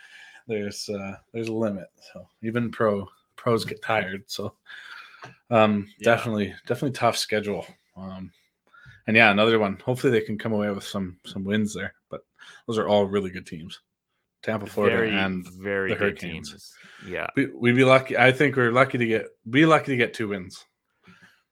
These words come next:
Speaker 1: I think.
Speaker 2: Yeah.
Speaker 1: So
Speaker 2: Yeah, out of
Speaker 1: that's
Speaker 2: those three, yeah, I think
Speaker 1: that,
Speaker 2: so.
Speaker 1: that's a stretch target, two
Speaker 2: Well,
Speaker 1: wins.
Speaker 2: you look at,
Speaker 1: Uh,
Speaker 2: you look at the
Speaker 1: hopefully we get,
Speaker 2: records.
Speaker 1: hopefully we get one. <laughs>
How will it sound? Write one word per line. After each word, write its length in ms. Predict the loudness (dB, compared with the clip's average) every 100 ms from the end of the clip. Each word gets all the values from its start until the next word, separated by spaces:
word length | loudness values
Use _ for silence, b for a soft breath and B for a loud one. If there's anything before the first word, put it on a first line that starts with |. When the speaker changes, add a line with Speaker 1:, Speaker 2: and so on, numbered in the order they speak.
| _
Speaker 1:
I 60 | -16
think. 240 | -14 -18 -20 _ _ _ _ _ _ _ _ _
Speaker 2:
Yeah. 160 | 2 2
Speaker 1:
So 200 | 2 -14 _ _
Speaker 2:
Yeah, 200 | 2 4
out 40 |
of 40 | 4
Speaker 1:
that's 80 | 2
Speaker 2:
those 160 | 0
three, 260 | -2 -4 -2
yeah, 220 | -2 -2 -4 -8
I 120 | -6
think 220 | -6 -8
Speaker 1:
that, 80 | -6
Speaker 2:
so. 160 | -8 -14 _
Speaker 1:
that's 200 | -4 -2
a 60 | -4
stretch 400 | -2 -2 -2 -4
target, 400 | -4 -4 -6 -14 _ _ _
two 200 | -4 -2
Speaker 2:
Well, 180 | -2 -6
Speaker 1:
wins. 140 | -6
Speaker 2:
you 60 | -2
look 180 | -2 0
at, 140 | 0
Speaker 1:
Uh, 40 | 2
Speaker 2:
you 80 | -2
look 160 | -4
at 60 | -2
the 60 | -2
Speaker 1:
hopefully 280 | 0 0
we 100 | 0
get, 80 | -4
Speaker 2:
records. 220 | -6 -8 -20
Speaker 1:
hopefully 380 | -8 -8 -4 -6
we 60 | -4
get 160 | -6
one. 240 | -6 -6 -6
<laughs> 460 | -6 0 -2 0